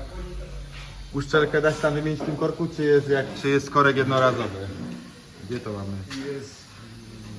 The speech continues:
Speaker 2: miedziana uszczelka.
Speaker 1: Tak, miedziana, czyli możemy podkładkę dać na nową jak najbardziej. I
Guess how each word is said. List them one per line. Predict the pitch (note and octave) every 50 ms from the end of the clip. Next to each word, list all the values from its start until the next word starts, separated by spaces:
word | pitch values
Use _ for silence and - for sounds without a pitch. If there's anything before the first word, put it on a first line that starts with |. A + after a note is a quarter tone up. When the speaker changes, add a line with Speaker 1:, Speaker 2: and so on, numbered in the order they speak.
| G2+ G#2+ A2+ A2+ A#2
Speaker 2:
miedziana | B2+ C3+ B2+ A#2+ C3 C3 B2 B2 A#2+ A#2 A2 G#2+ G#2
uszczelka. | - - - G#2 G2 F#2
Speaker 1:
Tak, | F2+ F2
miedziana, | G#2+ A#2+ C3 B2+ A#2+ B2+ A#2+ A2 G2+ F2 E2+ E2+ F2 -
czyli | - A2+ A#2+
możemy | B2 C#3 C3+ C3 C#3 C3+ C3 B2+ B2+ B2+ B2 B2+ - - - - - - -
podkładkę | B2 B2+ B2 - - C3 - - - -
dać | - B2 A#2+ B2 A#2+ - - - -
na | G2+ A2+ A#2
nową | B2 A#2+ A#2 A#2 A2+ A2+
jak | A2 A2
najbardziej. | A2 A2 G#2+ G#2 G2+ G#2 G2+ F#2+ E2+ D#2+ E2+ E2 E2 D#2+ D#2+ - - - - - - - - - - - - - - - - - - - - - - - - - - - - - - - - - - - - - - - - - - - - - - - - - G#2
I | A2+